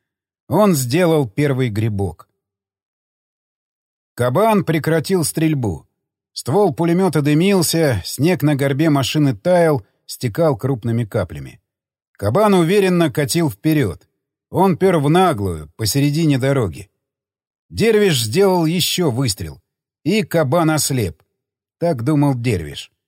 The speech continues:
Оператор выругался и тут же развернул кабана кормой. Здесь была ещё одна камера. Студент дал ещё две очереди и, кажется, свалил ещё одного противника.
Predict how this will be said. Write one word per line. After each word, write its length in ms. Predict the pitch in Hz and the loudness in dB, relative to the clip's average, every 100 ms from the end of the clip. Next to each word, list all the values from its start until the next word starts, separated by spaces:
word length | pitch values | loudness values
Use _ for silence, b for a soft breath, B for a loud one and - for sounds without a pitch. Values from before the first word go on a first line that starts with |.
| _ _ _ _ _ | _ _ _ _ _
Оператор 540 | 92 87 170 208 180 | -6 -2 0 2 2
выругался 640 | 147 202 202 180 180 160 147 | 2 4 4 2 2 2 0
и 60 | |
тут 240 | 139 196 175 | 0 -2 0
же 120 | 160 | 0
развернул 520 | 151 123 147 170 170 | 0 0 2 2 0
кабана 440 | - 139 147 160 - | 0 0 2 0 0
кормой. 560 | 147 151 147 95 71 _ _ _ - | 0 2 2 0 -6 _ _ _ -16
Здесь 380 | 80 110 202 | -4 0 0
была 300 | 151 175 175 | 0 2 2
ещё 540 | 151 131 135 - 160 160 | 2 2 0 0 0 0
одна 280 | 131 127 135 | 0 -2 -2
камера. 500 | - 90 76 73 - _ _ _ _ _ _ _ _ | -4 -4 -6 -16 -20 _ _ _ _ _ _ _ _
Студент 480 | - - 120 240 190 | -8 -2 0 2 2
дал 200 | 196 190 | 4 2
ещё 400 | 175 170 - 202 | 2 0 0 0
две 180 | 147 170 | 2 2
очереди 480 | 202 185 160 151 151 | 2 2 0 0 0
и, 60 | |
кажется, 460 | - 190 156 143 156 | 0 0 0 0 -2
свалил 440 | - 131 175 175 | -2 -2 0 0
ещё 420 | 135 139 - 175 | 0 -2 -2 -2
одного 300 | 156 135 139 | 0 0 0
противника. 720 | 120 139 139 139 90 78 - | 0 -2 -2 -4 -4 -6 -12